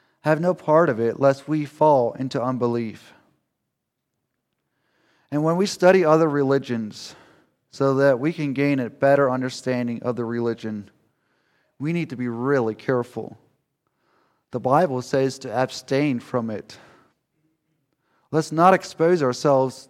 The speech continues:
to the evil of false doctrine. Let's notice how we are to treat those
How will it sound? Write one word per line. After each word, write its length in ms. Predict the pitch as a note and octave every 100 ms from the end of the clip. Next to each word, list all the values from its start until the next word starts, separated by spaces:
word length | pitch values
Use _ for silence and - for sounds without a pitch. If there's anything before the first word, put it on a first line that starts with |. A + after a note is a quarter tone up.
| -
to 100 | C3
the 160 | C#3
evil 420 | C3 E3 E3 A#2
of 160 | B2+ -
false 380 | C#3+ C#3 C#3 -
doctrine. 680 | - B2+ C3+ - A2+ G#2+ - _ _ _ _ _ _ _ _ _ _ _ _ _ _ _ _ _ _ _ _ _ _ _ _ _ _ _ _ _ _ _ _ _ _ _ _ _ _ _ _ _ _ _ -
Let's 240 | F3 -
notice 340 | F3 F#3 D#3 -
how 200 | E3 D#3
we 120 | E3
are 100 | D#3
to 120 | C3+
treat 360 | - A3+ F#3+ -
those 440 | C#3+ C3 B2 -